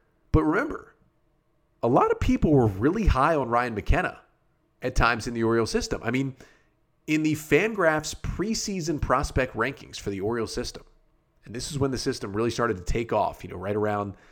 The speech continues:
before the twenty twenty-one season. Eric Longenhagen of Fangraphs, who I think does the best job of evaluating prospects, and I trust him the most in these rankings,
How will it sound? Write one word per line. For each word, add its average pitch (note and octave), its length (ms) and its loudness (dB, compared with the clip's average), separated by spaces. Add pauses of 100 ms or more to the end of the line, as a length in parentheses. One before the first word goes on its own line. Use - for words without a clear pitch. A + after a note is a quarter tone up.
(400)
before A#2 260 -2
the G2+ 60 -4
twenty A2 200 -4
twenty-one G2+ 380 -4
season. C3 340 -6 (1040)
Eric G#3 260 0
Longenhagen E3 520 2
of F2+ 80 -8
Fangraphs, B2 560 -4
who C3 200 -2 (680)
I F3 160 2
think G#3+ 260 -4
does A#2+ 160 2
the G#2+ 80 -4
best G#2+ 240 -2
job G#2+ 240 -2
of F#2 80 -6
evaluating G#2 460 -2
prospects, F#2+ 560 -6
and F#2+ 80 -6
I F#2+ 40 -6
trust - 320 -4
him A2 140 -4
the F#2 80 -8
most G2+ 300 -6
in F#2 60 -10
these F2 160 -14
rankings, - 580 -12